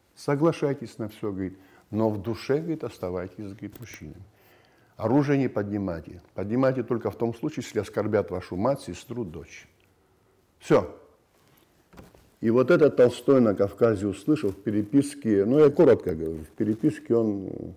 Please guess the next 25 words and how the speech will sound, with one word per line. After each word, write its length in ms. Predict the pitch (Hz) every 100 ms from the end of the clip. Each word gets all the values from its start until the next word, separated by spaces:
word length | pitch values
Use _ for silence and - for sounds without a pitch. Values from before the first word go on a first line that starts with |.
| _ _ _ _ _ _ _ _ _ _ _ _ _ _
э, 220 | 98 90
с, 80 | 90
с 20 |
ним 180 | 113 110
общался, 720 | 101 - 156 156 151 104 87 - - -
у 60 | 98
них 160 | 107 104
большая 360 | 104 - 101
переписка, 440 | 90 92 139 - 143
я 20 |
читал, 340 | - 143 110
поэтому 380 | 87 101 87 87
говорю. 280 | 78 78 - - _ _ _ - _ _ _ - _ _ _ _ _ _ - - - - - - - - - _ _ _ _ _ _ _ - -
И 80 | -
вот 160 | 107 120
эту 340 | 131 123 113
идею 260 | 110 131 113
он 140 | 98
воплотил 440 | 87 - 87 107
в 120 | 92 87
Индии. 360 | 82 78 95 - _ _ _ _
Это 140 | 120 98
вы 60 |
прекрасно 440 | 92 87 80 - 82 -
знаете. 200 | -